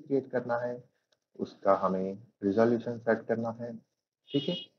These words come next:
And उसके बाद हमारा जो टेम्पलेट है उसे select करना है,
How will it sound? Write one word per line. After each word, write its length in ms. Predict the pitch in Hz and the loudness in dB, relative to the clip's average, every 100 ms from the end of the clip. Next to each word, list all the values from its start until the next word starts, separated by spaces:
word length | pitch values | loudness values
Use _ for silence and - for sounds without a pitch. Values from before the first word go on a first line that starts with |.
| _ - | _ -6
And 240 | 156 156 | -6 -4
उसके 200 | 117 - | -4 0
बाद 220 | 104 101 | 4 4
हमारा 260 | 95 92 90 | 4 2 2
जो 140 | 90 | 2
टेम्पलेट 540 | 90 - 104 113 123 95 | 0 2 2 2 2 2
है 100 | 95 - _ - | -2 -4 _ -4
उसे 200 | 110 95 | 0 2
select 400 | - 80 78 _ | 0 -6 -8 _
करना 220 | 82 85 | -4 -4
है, 60 | 80 | -6